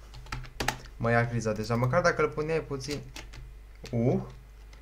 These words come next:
Mamă, dar cum îmi spune să spună și mie cineva cum fac eu parcurul ăsta, frate? Să spună și mie ci, ci, am trecut, am trecut.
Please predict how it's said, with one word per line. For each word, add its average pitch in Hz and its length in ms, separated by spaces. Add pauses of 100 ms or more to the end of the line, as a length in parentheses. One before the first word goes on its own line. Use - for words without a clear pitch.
(120)
Mamă, 120 240
dar 147 220
cum 208 80
îmi 202 100
spune 196 200
să 190 120
spună 180 220
și - 140
mie 170 140
cineva 156 360
cum 160 180
fac 151 300
eu 143 120
parcurul 135 560
ăsta, 113 240
frate? 107 460 (1120)
Să 139 100
spună 165 520
și - 140
mie 156 160
ci, - 320 (180)
ci, 190 220
am 135 220
trecut, 131 380
am 143 140
trecut. 202 580